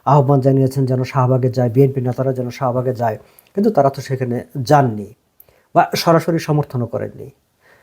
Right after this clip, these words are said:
আবার আমি এটাও দেখলাম যে, আহ, আওয়ামী লীগের কার্যক্রম নিষিদ্ধ ঘোষণার পর তারা যে বিজয় মিছিল, আহ, করেছে, আহ, এনসিপি,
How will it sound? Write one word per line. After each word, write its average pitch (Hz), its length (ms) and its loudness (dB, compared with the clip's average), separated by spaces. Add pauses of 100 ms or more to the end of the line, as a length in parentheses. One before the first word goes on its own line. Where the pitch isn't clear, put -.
(140)
আবার 202 200 6
আমি 196 180 8
এটাও 233 200 6
দেখলাম 160 380 4
যে, 135 400 0 (440)
আহ, 123 260 -4 (600)
আওয়ামী 151 340 6
লীগের 147 300 6 (180)
কার্যক্রম 135 500 0
নিষিদ্ধ 131 500 -4
ঘোষণার 127 360 -2
পর 135 340 2 (360)
তারা 135 160 4
যে 127 140 2
বিজয় 147 340 6
মিছিল, 139 440 2
আহ, 135 100 -4
করেছে, 143 400 0
আহ, 127 420 -4 (720)
এনসিপি, 139 560 4